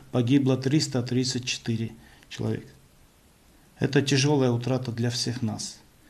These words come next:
В этот печальный день я хочу выразить слова поддержки всем родным и близким жертв бесланской трагедии.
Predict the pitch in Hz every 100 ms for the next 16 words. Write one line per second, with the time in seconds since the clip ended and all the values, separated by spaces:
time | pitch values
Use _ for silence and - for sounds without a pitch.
0 | - - - 131 131 131 131 - - -
1 | 117 - 151 139 123 117 139 143 139 -
2 | - - - 123 135 135 135 123 135 127
3 | 120 - 127 123 123 120 113 135 135 -
4 | 110 - - - - 151 131 120 127 123
5 | 110 113 110 - 113 - - - - 127
6 | 131 - - - - - 117 113 - 113
7 | - 107 - - 120